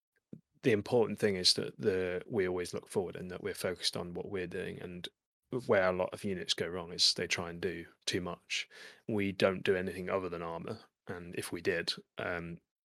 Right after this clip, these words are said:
I mean, these two will tell you, and anyone that's involved in any sort of level of production or, or distribution of anything that we do will know that we don't have enough resources as it is. So to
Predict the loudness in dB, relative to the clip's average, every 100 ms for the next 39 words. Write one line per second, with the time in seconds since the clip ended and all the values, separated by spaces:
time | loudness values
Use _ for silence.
0 | _ -6 -4 0 0 0 -4 -4 -2 -2
1 | -2 -2 0 0 0 -4 -4 -4 -4 -6
2 | -6 -8 -6 -2 0 0 -2 -4 -4 -6
3 | -6 -12 _ -20 -20 -18 -2 2 2 2
4 | 0 -2 -8 -10 -6 0 0 0 -2 -2
5 | -2 -4 -4 -6 -8 -4 -2 -2 -2 -4
6 | -4 -2 -2 -2 2 2 2 -2 -4 -4
7 | -4 0 0 0 0 -2 -2 0 0 2
8 | 0 0 -2 -4 -4